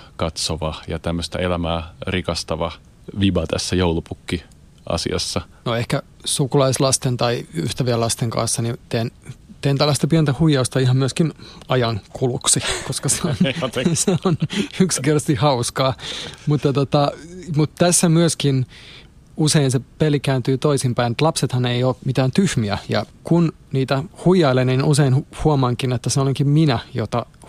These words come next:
Speaker 2: huijataan. Ja mä luulen, että tässä joulupukkiasiassakin niin meillä on ehkä taipumus jotenkin aliarvioida sitä niin kuin kykyä nähdä moniselitteisyyttä ja,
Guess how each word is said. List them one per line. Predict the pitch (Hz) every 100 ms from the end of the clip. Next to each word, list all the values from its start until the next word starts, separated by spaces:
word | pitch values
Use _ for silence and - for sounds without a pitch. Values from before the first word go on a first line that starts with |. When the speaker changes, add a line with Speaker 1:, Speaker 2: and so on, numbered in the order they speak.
| -
Speaker 2:
huijataan. | 117 110 110 127 117 117 - - -
Ja | -
mä | 147
luulen, | 208 196
että | 160
tässä | 170 156 170 - - -
joulupukkiasiassakin | 175 185 139 131 - 127 123 127 113 123 - 120
niin | 120
meillä | 123 127
on | 127
ehkä | - 135 - - - -
taipumus | - 175 175 123 117 123
jotenkin | 120 117 123 117 - - -
aliarvioida | 160 175 117 104 110 110 107 117 - - - - -
sitä | - - 143 135 -
niin | 135
kuin | 127 123
kykyä | 175 185 139 113 - -
nähdä | 135 135 123
moniselitteisyyttä | 135 165 139 113 117 107 104 - 123 - 117 - 117
ja, | 113